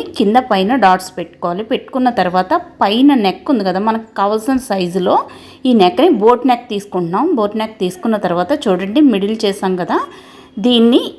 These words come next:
ఇక్కడ ఒక డాట్ పెట్టాలి. ఇక్కడ ఖర్చులు వేసాం కదా, ఆ ఖర్చులకు ఒక డాట్ పెట్టాలి. పెట్టిన తర్వాత బ్లౌజ్ని సంఖ భాగం తీసుకోవాలి. తీసుకోవడానికి చూడండి, సంఖకి కరెక్ట్గా మనకి ఎక్కడ వస్తుందో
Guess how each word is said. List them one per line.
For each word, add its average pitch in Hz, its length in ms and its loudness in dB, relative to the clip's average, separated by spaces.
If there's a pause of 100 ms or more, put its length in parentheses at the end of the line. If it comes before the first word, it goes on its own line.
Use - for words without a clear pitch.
ఇక్కడ 370 240 0 (300)
ఒక 240 200 0
డాట్ 196 260 2
పెట్టాలి. 202 380 -2 (160)
ఇక్కడ 302 220 0 (120)
ఖర్చులు 226 320 0
వేసాం 208 320 0
కదా, 285 140 2 (100)
ఆ 285 40 -6 (100)
ఖర్చులకు 302 460 0
ఒక 349 180 2
డాట్ 180 260 0
పెట్టాలి. 160 400 -6
పెట్టిన 285 340 0
తర్వాత 196 360 2 (180)
బ్లౌజ్ని 202 520 2 (180)
సంఖ 202 200 -2 (120)
భాగం 190 220 0 (100)
తీసుకోవాలి. 170 500 -6 (560)
తీసుకోవడానికి 220 720 2 (160)
చూడండి, 214 400 0 (180)
సంఖకి 226 560 -2 (100)
కరెక్ట్గా 220 480 0 (140)
మనకి 214 260 -2
ఎక్కడ 226 240 -2
వస్తుందో 208 320 -4